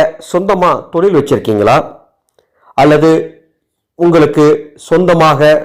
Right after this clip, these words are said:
நிறுவனங்கள் ஏதாவது இருக்கா? அல்லது ஏதாவது வியாபாரம் பண்ணிட்டு இருக்கீங்களா?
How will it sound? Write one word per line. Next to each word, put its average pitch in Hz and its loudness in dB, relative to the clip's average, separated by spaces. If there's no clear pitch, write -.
நிறுவனங்கள் 156 0
ஏதாவது 120 0
இருக்கா? 101 -4
அல்லது 165 2
ஏதாவது 165 2
வியாபாரம் 175 0
பண்ணிட்டு 113 -6
இருக்கீங்களா? 104 -10